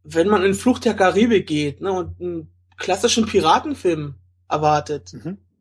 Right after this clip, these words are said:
Speaker 1: dann ist man entweder sehr überrascht, wie gut es
Speaker 2: <laughs>
Speaker 1: gelungen ist, da so ein bisschen Klamauk reinzubringen, ne?
Speaker 2: Mhm.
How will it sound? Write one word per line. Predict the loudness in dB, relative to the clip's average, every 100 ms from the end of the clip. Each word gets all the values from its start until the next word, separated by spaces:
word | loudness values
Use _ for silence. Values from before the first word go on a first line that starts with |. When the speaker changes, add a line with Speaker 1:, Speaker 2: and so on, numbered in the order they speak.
| _ _ _ _ _ _ -10
Speaker 1:
dann | -6 -2 2 4 2 0 -6 -18 -20 _ _ _ _ _ _ _ _ _ _ _ _
ist | -12 -8
man | 0 2 2 0 -2 -6 -14 _ _
entweder | -6 2 4 4 2
sehr | 4 2
überrascht, | 4 2 0 -2 -4 -12
wie | -12 -10
gut | -4 -2
es | -2 -4 -12 -20 -20 -20
Speaker 2:
<laughs> | _ _ _ _ -2
Speaker 1:
gelungen | 4 4 4 2
ist, | 0 0
da | 0 0
so | 0
ein | -4
bisschen | -6 -8
Klamauk | -2 0 2 0 0
reinzubringen, | -4 -2 -6 -4 -6 -8 -16 _
ne? | -6 -4
Speaker 2:
Mhm. | -6 -10